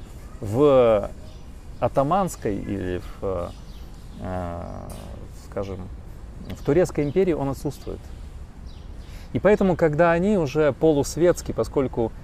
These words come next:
они были люди религиозные, увлекаются европейской живописью,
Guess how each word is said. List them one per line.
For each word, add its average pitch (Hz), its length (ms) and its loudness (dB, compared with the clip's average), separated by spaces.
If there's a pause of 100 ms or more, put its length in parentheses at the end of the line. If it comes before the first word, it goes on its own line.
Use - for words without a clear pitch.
(200)
они 143 200 4
были 135 220 4
люди 123 200 4
религиозные, 131 720 6
увлекаются 135 600 6
европейской 127 600 4
живописью, 131 680 2